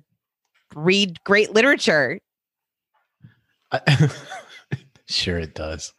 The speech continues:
Speaker 1: It does.
Speaker 2: No, I, I, like, I, th-, th-, you bring up a really good point, and I've been trying to think of a way to distill it. And I think I have advice. Are you ready for this?
Speaker 1: I'm ready.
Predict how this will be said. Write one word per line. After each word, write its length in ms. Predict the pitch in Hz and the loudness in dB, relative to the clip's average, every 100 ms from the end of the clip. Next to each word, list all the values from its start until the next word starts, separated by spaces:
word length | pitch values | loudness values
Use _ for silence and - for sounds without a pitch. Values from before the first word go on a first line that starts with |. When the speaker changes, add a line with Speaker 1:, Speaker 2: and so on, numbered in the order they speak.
| _ _ - - | _ _ -20 -6
Speaker 1:
It 260 | 247 285 - | -2 -2 0
does. 720 | 240 240 427 233 202 175 160 | 0 2 2 2 2 0 -2
Speaker 2:
No, 220 | 160 143 | 2 4
I, 180 | 139 131 131 123 | 4 4 2 2
I, 240 | 127 - | 0 0
like, 320 | 135 127 120 - | 2 2 0 -2
I, 420 | 117 123 151 147 - _ - - | 0 2 2 0 -4 _ -20 -6
th-, 360 | - 143 131 | -2 0 0
th-, 240 | 123 123 120 131 - | 2 0 -2 -10 -4
you 140 | 120 | 0
bring 160 | 120 127 | 2 2
up 80 | |
a 60 | 110 | 2
really 280 | 95 98 92 | 2 2 2
good 200 | 87 - | -2 -6
point, 280 | 92 73 - - | -8 -8 -10 -4
and 140 | 107 | -2
I've 120 | 101 | 0
been 140 | 98 92 | 0 0
trying 240 | 107 107 | 0 2
to 60 | 104 | 2
think 140 | 95 | 0
of 100 | 87 | -2
a 40 | |
way 220 | 85 85 85 | -2 -4 -4
to 140 | 85 | -6
distill 420 | 78 87 - 82 | -8 -10 -8 -6
it. 100 | 82 - | -4 -2
And 140 | 104 | -2
I 60 | 104 | -2
think 360 | - 139 139 | 0 0 2
I 120 | 127 | 0
have 500 | 101 98 90 85 - - _ _ _ _ _ _ _ _ - | 2 2 2 0 -6 -20 _ _ _ _ _ _ _ _ -6
advice. 680 | 90 82 76 - - - - _ _ | -4 -4 -6 -6 -10 -10 -14 _ _
Are 60 | 85 | -4
you 80 | |
ready 160 | 85 87 | 0 0
for 140 | 85 | -2
this? 300 | 82 90 107 - _ - - | -2 -2 -2 -8 _ -10 -4
Speaker 1:
I'm 120 | 143 | -2
ready. 360 | 120 113 117 | 0 -2 -6